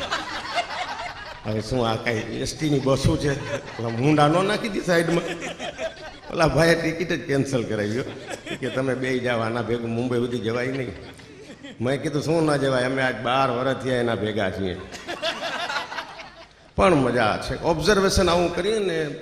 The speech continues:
આપણે મનમાં એનું એવું કંઈક નીકળી પડે ઓચિંતાનું, બોલો. અને પાછો આ રેલવેવાળા પાછું ધ્યાન નથી રાખતા કોને ક્યાં ટિકિટ દેવાય. મારા વાઇફને ઉપરની બર્થ આપી છે. દેવાય?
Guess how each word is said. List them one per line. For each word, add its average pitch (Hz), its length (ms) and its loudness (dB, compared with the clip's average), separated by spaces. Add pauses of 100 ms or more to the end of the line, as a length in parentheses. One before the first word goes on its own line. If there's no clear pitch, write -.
આપણે 160 260 -2
મનમાં 196 380 4
એનું 233 220 4
એવું 226 200 2
કંઈક 214 200 0
નીકળી 175 280 -2
પડે 123 180 -4
ઓચિંતાનું, 110 560 -4
બોલો. 110 220 -4 (640)
અને 127 140 -2
પાછો 151 520 0
આ 147 320 0
રેલવેવાળા 170 500 0
પાછું 165 280 -2
ધ્યાન 151 220 2
નથી 175 300 0
રાખતા 139 300 -2
કોને 147 340 -2
ક્યાં 143 360 -4
ટિકિટ 131 360 -8
દેવાય. 92 240 -4 (880)
મારા 147 220 4
વાઇફને 156 360 2
ઉપરની 151 440 0
બર્થ 107 360 -4
આપી - 220 -8
છે. - 300 -14 (1300)
દેવાય? 160 280 2